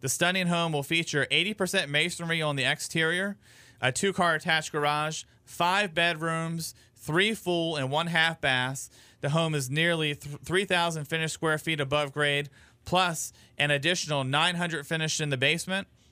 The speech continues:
At this great price, the home includes stainless steel appliances, gas cooking, quartz countertops in the kitchen, a gas fireplace in the family room, Trex deck,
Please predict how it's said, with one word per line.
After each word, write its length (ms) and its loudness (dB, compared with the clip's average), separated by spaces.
At 160 4
this 180 0
great 240 0
price, 320 0
the 80 -4
home 220 0
includes 360 -2
stainless 360 -2
steel 160 0
appliances, 640 -2
gas 300 0
cooking, 440 -2
quartz 320 0
countertops 640 -2
in 80 -6
the 60 -4
kitchen, 480 -2
a 100 2
gas 320 2
fireplace 600 0
in 60 -6
the 60 -2
family 340 0
room, 380 -2
Trex 360 0
deck, 360 0